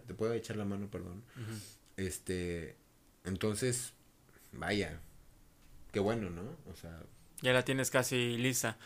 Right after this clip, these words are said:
Speaker 2: Y, y
Speaker 1: Sí.
Speaker 2: aunque, y aún así nunca es como muy seguro. O sea, si se va la
Speaker 1: Exactamente.
Speaker 2: persona que te echó la mano y de repente, fu-, tan vas, vas
Speaker 1: Sí,
Speaker 2: para
Speaker 1: o
Speaker 2: afuera tú
Speaker 1: sea,
Speaker 2: también.
Speaker 1: entonces, pero sin embargo, soy de las personas de la mentalidad de que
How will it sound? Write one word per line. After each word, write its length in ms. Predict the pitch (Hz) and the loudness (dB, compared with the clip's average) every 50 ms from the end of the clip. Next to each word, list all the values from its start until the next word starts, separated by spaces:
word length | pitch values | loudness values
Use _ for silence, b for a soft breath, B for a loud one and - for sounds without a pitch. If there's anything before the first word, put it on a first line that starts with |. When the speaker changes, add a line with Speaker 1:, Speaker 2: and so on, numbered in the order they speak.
| B B - | B B 4
Speaker 2:
Y, 100 | - 131 | 8 8
y 60 | 135 | 10
Speaker 1:
Sí. 120 | 131 143 | 10 10
Speaker 2:
aunque, 260 | 147 147 147 135 170 156 95 | 10 10 8 6 4 4 6
y 60 | 135 | 6
aún 100 | 143 156 | 6 6
así 320 | 160 160 160 165 160 160 151 | 6 6 6 6 6 6 6
nunca 240 | 147 151 151 151 143 | 4 4 4 6 4
es 60 | 135 | 4
como 160 | 135 131 127 120 | 4 4 2 4
muy 160 | 120 123 127 | 4 4 4
seguro. 480 | 123 - 123 113 123 131 123 110 110 - - - | 4 4 4 6 6 6 6 4 2 -2 -10 -8
O 80 | 120 | -4
sea, 100 | 101 113 | 0 0
si 80 | 107 104 | 0 4
se 100 | - 127 | 8 10
va 100 | 123 127 | 12 12
la 80 | 135 143 | 12 12
Speaker 1:
Exactamente. 40 | 139 | 10
Speaker 2:
persona 300 | 131 107 127 127 131 117 | 8 6 6 6 6 6
que 80 | 123 | 4
te 80 | 107 120 | 4 2
echó 180 | 117 - 135 | 4 6 6
la 120 | 127 123 120 | 8 8 8
mano 260 | 123 127 135 143 147 | 6 4 4 4 6
y 40 | 143 | 6
de 60 | 127 | 6
repente, 400 | 107 107 - 123 113 - 127 120 | 6 4 2 -2 0 0 0 0
fu-, 200 | - - - - - - - - - | 0 -2 -10 -14 -16 -20 -20 -14 -8
tan 160 | - - 110 | -4 -4 -2
vas, 160 | 113 113 113 - - - - - - - | -2 -2 -4 -6 -10 -20 -20 -20 -6 -4
vas 140 | 120 113 | -2 0
Speaker 1:
Sí, 60 | - 117 | 2 2
Speaker 2:
para 60 | 120 | 2
Speaker 1:
o 40 | 127 | 4
Speaker 2:
afuera 140 | 123 117 - | 4 2 2
tú 60 | - | 0
Speaker 1:
sea, 60 | 110 113 | 0 0
Speaker 2:
también. 180 | 110 113 113 - B B B B B B B B B B B B - - | 0 0 -2 -4 B B B B B B B B B B B B -14 -8
Speaker 1:
entonces, 640 | - 90 90 92 98 98 92 104 90 - - - - - | -6 -4 -2 -2 -2 0 0 -2 -2 -2 -6 -10 -6 -2
pero 360 | - 98 98 98 95 92 90 82 | 0 2 2 2 2 0 -2 -2
sin 180 | - 98 95 | -2 0 0
embargo, 680 | 95 92 90 90 95 92 107 110 110 107 98 90 82 80 - - - - | 2 2 2 2 2 2 0 0 0 0 -2 -2 -4 -6 -10 -14 -10 -4
soy 120 | - 95 | 0 0
de 80 | 95 101 | 2 2
las 160 | 104 107 92 90 90 - - - - - - - | 2 0 0 -4 -8 -14 -18 -20 -20 -20 -10 -6
personas 500 | - 92 82 - 90 87 87 92 92 92 | -6 -6 -4 -4 -4 -4 -2 -4 -4 -2
de 60 | 104 | -2
la 100 | 95 92 | -2 -2
mentalidad 480 | 87 85 82 - 82 82 85 80 80 80 | -2 -4 -6 -6 -6 -4 -4 -4 -4 -4
de 160 | 82 92 92 | -4 -6 -6
que 280 | - - 85 76 71 | -4 -4 -4 -4 -4